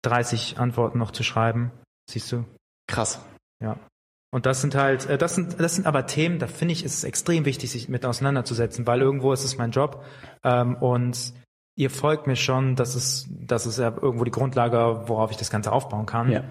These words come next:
Speaker 1: Und, äh, da ist es für mich dann wirklich das Einfachste, mir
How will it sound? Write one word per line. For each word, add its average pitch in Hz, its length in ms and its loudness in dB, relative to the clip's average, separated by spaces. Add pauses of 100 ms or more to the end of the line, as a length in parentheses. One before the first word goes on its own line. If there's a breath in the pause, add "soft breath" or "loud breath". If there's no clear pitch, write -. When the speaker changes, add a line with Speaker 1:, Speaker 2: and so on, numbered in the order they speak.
(280 loud breath)
Speaker 1:
Und, 113 300 -2
äh, 113 160 2
da 117 140 4
ist 117 140 2
es 113 100 -4
für 123 100 0
mich 120 180 0
dann 113 220 -2
wirklich 113 460 0
das - 300 -6
Einfachste, 110 840 -2 (800)
mir 117 360 0